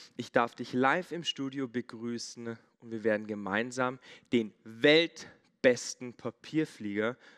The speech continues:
basteln, den du kennst. Ich habe ihn hier schon mal vorbereitet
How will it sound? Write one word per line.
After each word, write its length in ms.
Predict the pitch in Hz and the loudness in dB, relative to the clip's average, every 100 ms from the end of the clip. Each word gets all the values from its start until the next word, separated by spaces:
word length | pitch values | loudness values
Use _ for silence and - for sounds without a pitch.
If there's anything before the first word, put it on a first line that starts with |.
| _ - | _ -2
basteln, 500 | 107 104 - 123 113 | -2 -2 -6 -8 -6
den 180 | - 117 | -8 -8
du 80 | 117 | -8
kennst. 380 | - 123 104 - | -4 -4 -4 -12
Ich 140 | - | 0
habe 180 | 147 143 | 2 2
ihn 60 | 156 | -2
hier 240 | 160 185 | 0 0
schon 120 | 180 | 0
mal 140 | 170 151 | -2 -2
vorbereitet 920 | - 165 185 135 123 - 180 202 - | 0 0 4 4 4 4 0 0 -8